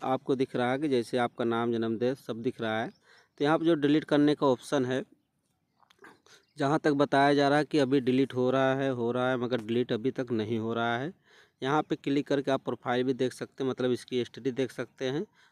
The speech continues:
मगर अपडेट ई केवाईसी जो है यहाँ पे आप जब क्लिक करते हैं तो ये डिलीट नहीं हो रहा है।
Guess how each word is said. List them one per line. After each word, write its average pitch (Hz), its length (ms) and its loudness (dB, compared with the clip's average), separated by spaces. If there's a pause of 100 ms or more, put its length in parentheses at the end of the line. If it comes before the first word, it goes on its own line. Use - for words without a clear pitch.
(140)
मगर 127 180 0
अपडेट 139 560 -2
ई 143 180 2
केवाईसी 131 640 0
जो 120 180 2
है 127 180 -2 (460)
यहाँ 135 160 0
पे - 120 0
आप 139 120 4
जब 131 120 0 (120)
क्लिक 139 240 -2
करते 135 360 -2
हैं 143 120 2
तो 147 160 0
ये 131 260 2
डिलीट 123 380 0
नहीं 117 240 0
हो 101 160 -6
रहा 95 200 -10
है। 95 160 -14